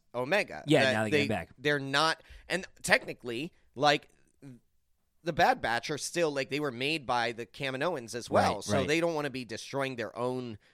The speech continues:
Speaker 1: property. But it
Speaker 2: Right.
Speaker 1: also makes sense that, uh, they would want her and not one of the other Bad Batch because she could be easily more manipulated
Speaker 2: Yeah.
Speaker 1: because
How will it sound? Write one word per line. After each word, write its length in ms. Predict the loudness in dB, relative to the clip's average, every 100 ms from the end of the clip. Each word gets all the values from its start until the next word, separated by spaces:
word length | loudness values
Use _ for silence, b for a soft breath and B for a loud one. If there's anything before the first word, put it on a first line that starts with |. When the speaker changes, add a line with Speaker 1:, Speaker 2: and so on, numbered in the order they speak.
| b
Speaker 1:
property. 680 | -2 0 0 -6 -8 -14 -14 B B
But 100 | 2
it 100 | 6
Speaker 2:
Right. 0 |
Speaker 1:
also 340 | 8 6 2
makes 280 | 0 -4 -6
sense 460 | -4 -4 -6 -12 -14 -10
that, 460 | 0 4 4 0 _
uh, 320 | 2 4 2 0 -4
they 140 | -4
would 200 | -4 -8
want 340 | -4 -2 -2 -4 -4
her 360 | 0 2 0 -2 b b -4
and 300 | -2 0 2
not 300 | 2 2 -2
one 180 | -4 -4
of 80 |
the 160 | -4 -4
other 160 | -2 -2
Bad 320 | 2 0 0
Batch 320 | -8 -8 -12 -10
because 960 | -12 -8 2 6 6 6 2 -4 -10 -14 b b
she 460 | -6 -2 -2 -2
could 240 | -4 -8 -8
be 80 | -8
easily 540 | -10 -6 -4 -4 -8
more 300 | -10 -2 0
manipulated 720 | 0 -2 -4 -6 -6 -6 -8 -8
Speaker 2:
Yeah. 180 | -4 -2
Speaker 1:
because 440 | 0 2 0 -4